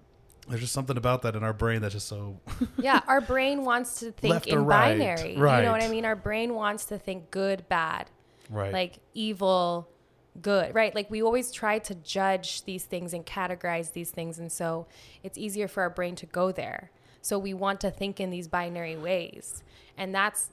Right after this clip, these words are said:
Speaker 2: also internally reflect-, reflected, right? Like, we judge our
Speaker 1: Yes.
Speaker 2: actions, we judge our experiences, we judge our identities, and that's where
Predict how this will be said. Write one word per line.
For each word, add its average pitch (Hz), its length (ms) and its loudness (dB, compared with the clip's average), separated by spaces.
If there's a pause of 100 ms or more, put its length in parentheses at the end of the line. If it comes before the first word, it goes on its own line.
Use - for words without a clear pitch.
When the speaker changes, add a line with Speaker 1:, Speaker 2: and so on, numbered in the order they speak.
(140)
Speaker 2:
also 208 340 0
internally 226 440 -4
reflect-, - 500 -10 (120)
reflected, 170 580 -6
right? 170 220 -4
Like, 190 120 -6
we 202 100 -8
judge 190 260 -2
our 175 80 -4
Speaker 1:
Yes. 170 100 -4
Speaker 2:
actions, 196 720 -2 (320)
we 180 80 -12
judge 185 220 -6
our 175 100 -4
experiences, 185 1040 -6
we 170 120 -12
judge 165 260 -8
our 156 100 -8
identities, 185 1000 -6 (480)
and 170 540 -6
that's 190 320 -2
where 170 640 -4